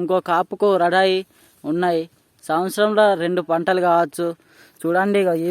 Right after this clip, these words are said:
విధంగా అయితే పామ్ ఆయిల్ ఉన్నాయి. ఈ విధంగా అయితే చూపెడుతున్నా, చెట్లు అయితే ఈ విధంగా అయితే ఉన్నాయి. వచ్చేసి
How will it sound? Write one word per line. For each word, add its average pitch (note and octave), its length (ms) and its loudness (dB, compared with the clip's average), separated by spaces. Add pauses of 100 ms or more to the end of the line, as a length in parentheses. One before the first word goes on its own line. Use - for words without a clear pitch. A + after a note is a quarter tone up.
విధంగా F#3 380 0
అయితే F3 200 -2 (960)
పామ్ F3+ 260 0
ఆయిల్ G#3 240 4 (640)
ఉన్నాయి. F#3 280 -6 (1080)
ఈ F3 100 2
విధంగా A3 340 4
అయితే A3 160 4 (100)
చూపెడుతున్నా, F#3+ 560 4 (120)
చెట్లు F#3 320 0
అయితే G3+ 180 2 (160)
ఈ - 80 0
విధంగా F#3+ 360 2
అయితే F3 200 -2
ఉన్నాయి. E3+ 260 -2 (880)
వచ్చేసి A3 360 0